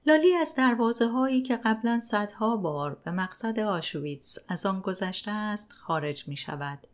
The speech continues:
از دودکش قطاری در آن نزدیکی دود به هوا بلند می‌شود و قطار به راه می‌افتد. نگهبانان و سگ‌ها مردان را جمع می‌کنند و به طرف قطار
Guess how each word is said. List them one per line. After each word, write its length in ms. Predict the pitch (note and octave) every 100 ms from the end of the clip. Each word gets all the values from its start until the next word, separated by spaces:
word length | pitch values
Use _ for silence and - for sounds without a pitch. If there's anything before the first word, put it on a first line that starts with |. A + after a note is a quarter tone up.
| _ _ _
از 260 | F3+ F3 -
دودکش 540 | F#3 F3+ - G#3 G3
قطاری 640 | F#3+ - G3 - G#3+ G#3+ F3+
در 200 | D#3+ D3+
آن 200 | D#3 D#3
نزدیکی 840 | D#3 - E3+ - A3 G#3 G3 G3 _
دود 280 | A3+ G#3 G#3
به 100 | -
هوا 360 | D#3 D3+ D3 D3+
بلند 500 | D3+ D3 D#3+ F3+ F#3
می‌شود 540 | F3 F3+ E3+ D#3+ D#3 D3+
و 280 | D3+ D3+ - E3
قطار 560 | F3 F3 F#3+ F#3+ F#3+ -
به 100 | F3
راه 260 | D#3+ D3 -
می‌افتد. 540 | D#3 D3+ - E3 D#3+ - _ _ _ _ _
نگهبانان 800 | A#3+ B3+ C#4 C4 C4 C4 C#4+ D4+
و 60 | D4
سگ‌ها 720 | - F3+ D#3+ - E3+ E3 E3
مردان 420 | A3 A3 A3 B3 B3
را 140 | A3+
جمع 380 | A3+ A3 G#3+ G#3
می‌کنند 580 | G3 - G3 F#3 F3+ F3+
و 100 | F3
به 100 | F3+
طرف 400 | - A3 A3+ G3+ G3
قطار 560 | D#3+ - D#3 D3+ D3+